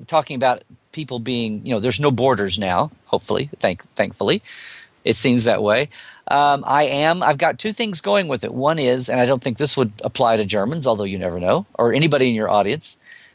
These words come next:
but if you do have some Americans, uh, probably, um, we're looking for survivors, and we're gonna have a,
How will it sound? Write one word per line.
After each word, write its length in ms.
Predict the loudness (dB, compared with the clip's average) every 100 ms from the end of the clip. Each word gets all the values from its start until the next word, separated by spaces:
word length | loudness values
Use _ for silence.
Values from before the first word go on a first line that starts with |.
| -2
but 80 |
if 140 | 0 0
you 80 | 0
do 140 | 2
have 220 | 2 0
some 180 | -2 -6
Americans, 720 | -2 0 0 0 -8 -8 -12 -8
uh, 220 | -2 -2
probably, 600 | 0 0 0 -2 -2 -2 -6 _ _ _ _ _ _
um, 380 | 0 0 0 0
we're 120 | 2
looking 260 | 2 2 0
for 140 | 2
survivors, 840 | 2 2 2 2 0 -2 -6 -10 -10
and 140 | -8 -6
we're 120 | -4
gonna 180 | -2 0
have 200 | 2
a, 120 | 2